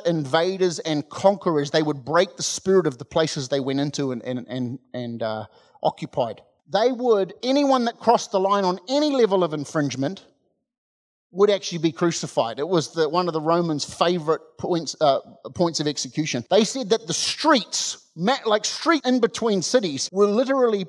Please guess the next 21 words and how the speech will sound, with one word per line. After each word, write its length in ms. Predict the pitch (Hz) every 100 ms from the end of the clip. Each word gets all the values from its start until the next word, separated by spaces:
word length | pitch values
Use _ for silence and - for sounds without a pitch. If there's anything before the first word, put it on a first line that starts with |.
| -
paved 500 | - 277 277 254 -
with 240 | 208 190
lampposts, 760 | 180 185 247 254 - 156 127 -
what 160 | 190 185
we 140 | 262
would 120 | 269
look 180 | 240 233
at 80 | 208
like, 180 | 185 185 175
oh, 120 | 180 208
there's 200 | 208 175
lampposts 400 | 202 - 170 -
going 240 | 170 160
down 140 | 160
the 60 | 156
streets. 460 | - 202 165 - -
There's 160 | 185 185
the 80 | 208
power 300 | 214 214 208
line 200 | 190 147
poles. 540 | 156 117 - - _